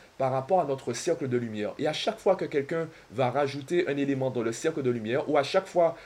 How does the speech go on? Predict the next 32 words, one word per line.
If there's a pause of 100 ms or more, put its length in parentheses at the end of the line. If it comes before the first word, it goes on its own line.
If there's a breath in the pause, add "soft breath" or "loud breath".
(160 loud breath)
qu'on
va, (220 loud breath)
euh, (100)
qu'on
va
du
moins
agrandir
notre
cercle
de
lumière, (280 loud breath)
on
va
augmenter, (180 loud breath)
on
va
élever (100)
notre
niveau
de
conscience,
on
va
élever
notre
niveau
de
compréhension
de
la
situation.